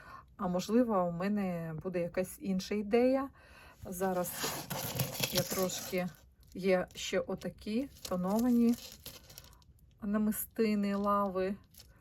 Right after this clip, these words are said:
По золоті, е, до речі, різного діаметру в мене є. Тому я виберу, що саме, определюся, що саме я маю робити з цього.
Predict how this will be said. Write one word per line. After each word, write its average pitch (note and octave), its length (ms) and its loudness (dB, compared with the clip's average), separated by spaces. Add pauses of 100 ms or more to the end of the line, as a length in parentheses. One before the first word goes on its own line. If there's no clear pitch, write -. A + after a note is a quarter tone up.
(100)
По G#3 80 -2
золоті, G3 480 0 (100)
е, G3 140 2
до F#3+ 140 0
речі, G#3+ 240 2
різного F3+ 380 2
діаметру G#3+ 560 0
в F3+ 80 -4
мене F3+ 260 -2
є. E3+ 300 -4 (800)
Тому F#3+ 260 0
я F#3 340 0 (720)
виберу, F3 640 0
що - 260 -6
саме, F3 680 -4 (920)
определюся, F#3 640 -2
що F#3 160 -6
саме F3 400 -2
я F3 80 0
маю F3 460 2
робити F#3+ 640 0
з - 160 -18
цього. F3 440 4